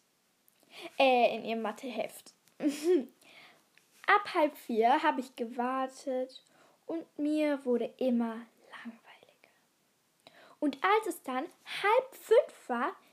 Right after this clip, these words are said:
bin ich langsam stinkig geworden. Also, das gehört sich ja wohl echt nicht für eine beste Freundin, oder? Ich bin aufgesprungen und runter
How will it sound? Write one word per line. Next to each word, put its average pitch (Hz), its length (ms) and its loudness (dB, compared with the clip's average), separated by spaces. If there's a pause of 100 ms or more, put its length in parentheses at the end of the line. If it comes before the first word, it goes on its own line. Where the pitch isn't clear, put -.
(120)
bin 381 160 2
ich 302 120 -4
langsam 247 540 -2
stinkig 226 680 -4
geworden. 233 480 -12 (560)
Also, 240 480 -2
das 330 300 2
gehört 330 320 2
sich 302 160 -10
ja 254 120 0
wohl 240 160 -2 (100)
echt 240 320 0
nicht 220 180 -12
für - 140 -10
eine 220 180 -4
beste 226 340 -2
Freundin, 208 400 -10 (180)
oder? 285 160 4 (1700)
Ich - 80 -20
bin 262 160 -4
aufgesprungen 339 720 0
und 240 220 -4
runter 277 400 0